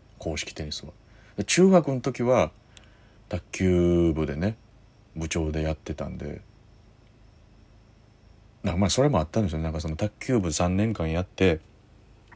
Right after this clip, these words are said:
また高校で三年間やるのかなと思ったんですけど、まあ、違うスポーツやるかと思って、なんでか知らんけど、コートを広げたんですよね。その、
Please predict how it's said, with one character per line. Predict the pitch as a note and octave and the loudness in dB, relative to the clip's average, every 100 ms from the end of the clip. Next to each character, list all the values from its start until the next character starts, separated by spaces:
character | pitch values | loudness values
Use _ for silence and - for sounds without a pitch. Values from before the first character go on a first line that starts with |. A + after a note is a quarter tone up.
| - - | -14 -6
ま | G#2 | -6
た | |
高 | - F2+ | 0 0
校 | F2+ | 4
で | G#2 | 2
三 | - E2+ | 2 -2
年 | G2+ | -2
間 | G#2 D#2+ | 0 -2
や | E2+ | 0
る | G#2+ | 0
の | D#2+ | -2
か | D#2 | -4
な | D#2+ | -6
と | D#2 | -6
思 | D#2 | -6
っ | |
た | D#2 - | -8 -12
ん | |
で | - | -12
す | - | -12
け | |
ど、 | D#2 - - - - - - - - - F2+ | -12 -12 -18 -20 -20 -20 -20 -20 -20 -6 2
ま | A2+ E2 | 4 4
あ、 | D2 - - - G2 | 0 -12 -14 -2 2
違 | |
う | G#2+ | 2
ス | - | 0
ポ | - - F2+ | -6 -2 -2
ー | |
ツ | D#2+ | 0
や | E2 | -2
る | |
か | F2+ E2 | 0 -2
と | - | -4
思 | D2 | -12
っ | D#2 | -10
て、 | D2+ | -4
な | F2+ | -2
ん | |
で | A2+ | 0
か | |
知 | F2 | 0
ら | D#2+ | -2
ん | |
け | |
ど、 | D2+ | -4
コ | D2+ B2+ | 0 2
ー | A#2 | 2
ト | E2+ | 0
を | |
広 | D2+ G2 F2+ | 0 2 2
げ | |
た | D#2+ | -2
ん | D2 | -8
で | E2+ | -8
す | |
よ | F2+ | -8
ね。 | |
そ | G2 | -8
の、 | D2+ | -10